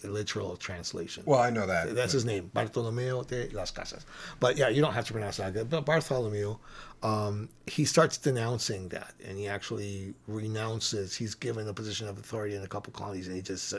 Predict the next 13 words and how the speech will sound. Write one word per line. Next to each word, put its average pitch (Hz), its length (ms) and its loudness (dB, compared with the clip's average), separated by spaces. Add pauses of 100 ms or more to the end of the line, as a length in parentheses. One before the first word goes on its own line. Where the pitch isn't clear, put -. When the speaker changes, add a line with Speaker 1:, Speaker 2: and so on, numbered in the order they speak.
Speaker 1:
wants 95 280 -8
nothing 92 240 -8
to 92 60 -10
do 107 100 0
with 98 200 0
it. 95 200 -2
Speaker 2:
Mm-hmm. 110 340 0
Speaker 1:
And 113 120 2
he 120 100 2
starts 131 380 2
actually 120 320 2
reporting 107 580 2
back 98 380 -2